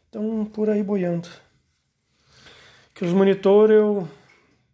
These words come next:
na corrida e no susto e no medo, eu botei em cima da, da geladeira.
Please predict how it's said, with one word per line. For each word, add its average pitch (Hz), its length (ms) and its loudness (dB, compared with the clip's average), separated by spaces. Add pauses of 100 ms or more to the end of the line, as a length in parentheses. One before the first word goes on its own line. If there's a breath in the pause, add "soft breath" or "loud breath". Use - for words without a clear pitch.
(160)
na 185 220 -6
corrida 180 640 -2
e 170 100 0
no 165 380 -2
susto - 580 -2
e 165 60 -2
no 165 120 0
medo, 175 460 2 (4000 loud breath)
eu 180 100 0
botei 185 280 0
em 190 80 0
cima 202 340 -2
da, 190 580 0 (480 loud breath)
da 180 120 -4
geladeira. 175 600 -6